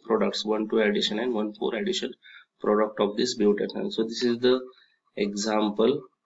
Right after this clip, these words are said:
which is very simple to remember. Now I will take another example to, uh, learn this concept. When I will take another example, see,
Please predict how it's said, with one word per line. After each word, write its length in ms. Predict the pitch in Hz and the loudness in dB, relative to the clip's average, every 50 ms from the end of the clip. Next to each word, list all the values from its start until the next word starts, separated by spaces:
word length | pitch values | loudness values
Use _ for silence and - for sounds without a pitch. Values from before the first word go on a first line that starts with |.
| _ _ - | _ _ -10
which 200 | - 107 104 110 | -8 -6 -6 -4
is 100 | 107 104 | -2 0
very 220 | 104 104 107 113 | 2 2 4 2
simple 500 | 110 - - 101 104 101 - 107 104 104 104 | 2 2 2 0 0 0 0 0 0 2 2
to 160 | 120 139 143 - - _ _ _ _ _ _ _ _ _ | 2 0 0 -2 -10 _ _ _ _ _ _ _ _ _
remember. 420 | 110 104 104 101 98 98 98 98 101 | 0 2 4 4 4 4 2 2 2
Now 160 | 117 120 120 | 4 4 6
I 20 | |
will 200 | 123 127 127 127 | 8 8 6 6
take 160 | - 139 135 - | 4 2 2 2
another 340 | 120 107 110 113 113 127 127 | 2 2 2 4 4 4 4
example 640 | 117 110 104 - - 107 107 107 104 110 104 104 - | 4 4 2 0 0 0 -2 0 0 -2 -2 -2 0
to, 800 | 110 110 113 113 - - 107 107 104 101 98 101 101 98 98 - _ _ _ _ | 0 0 0 0 -2 -4 -8 -6 -4 -4 -4 -4 -4 -6 -6 -8 _ _ _ _
uh, 60 | - 170 | -8 -4
learn 320 | 160 104 101 101 104 101 | -2 0 0 2 2 0
this 200 | 107 107 - - | 0 0 0 0
concept. 340 | - 101 98 - - - _ _ _ _ _ _ - - - | 0 -2 -2 -2 -4 -8 _ _ _ _ _ _ -20 -6 -2
When 140 | 113 110 110 | 0 2 4
I 60 | 110 | 4
will 120 | 110 113 | 4 6
take 140 | 113 120 120 | 4 4 4
another 360 | 113 110 110 110 110 117 117 | 4 2 2 2 2 2 2
example, 460 | 113 110 110 120 110 107 113 117 117 | 2 2 2 0 -2 0 0 0 0
see, 260 | 113 - - 131 147 | 0 0 0 0 -2